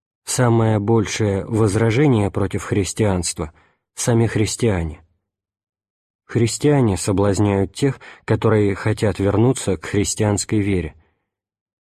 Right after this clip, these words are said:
Этим аргументом против христианства особенно злоупотребляют в наше время. О христианстве судят по христианам в наш маловерный век, век широко распространенного неверия.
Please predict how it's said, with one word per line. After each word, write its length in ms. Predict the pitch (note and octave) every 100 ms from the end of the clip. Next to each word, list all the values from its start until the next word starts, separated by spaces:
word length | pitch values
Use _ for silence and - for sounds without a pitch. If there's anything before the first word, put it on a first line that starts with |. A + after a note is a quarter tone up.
| _ -
Этим 280 | A#2 B2 A#2
аргументом 600 | G#2+ A2+ B2+ A2+ G2+ F#2+
против 320 | G#2 G2+ G#2+
христианства 800 | - G#2 - C#3 D3 C#3 F#2+ E2 - -
особенно 640 | A#2 A2 C3+ A#2+ A2 G#2+
злоупотребляют 1000 | F2+ G#2+ G#2+ - G#2 - F#2+ A2+ B2 G#2+ G2+
в 40 |
наше 320 | G#2+ F#2+ A#2
время. 420 | G#2+ G#2 E2 C2 - _ _ _ _ _ _ _ _ _ _ _ _
О 120 | - G#2+
христианстве 920 | A2 G#2+ - C3+ D3 D3+ - B2 A#2
судят 460 | - C#3+ C3 B2+ -
по 100 | A#2+
христианам 800 | B2 A#2 - C#3 C3 A2 F#2
в 80 | F2
наш 260 | G2+ G2+ -
маловерный 600 | G#2 G2+ G2+ G2+ G2 G#2
век, 300 | G#2 F2 - - _ _ _
век 260 | G2 A2+ -
широко 460 | - G#2+ G#2 A#2+ B2+
распространенного 1000 | G#2 - G#2+ - G#2+ G#2 G#2+ G#2 G2 G2
неверия. 640 | G2+ G#2 G#2 F2+ D2+ -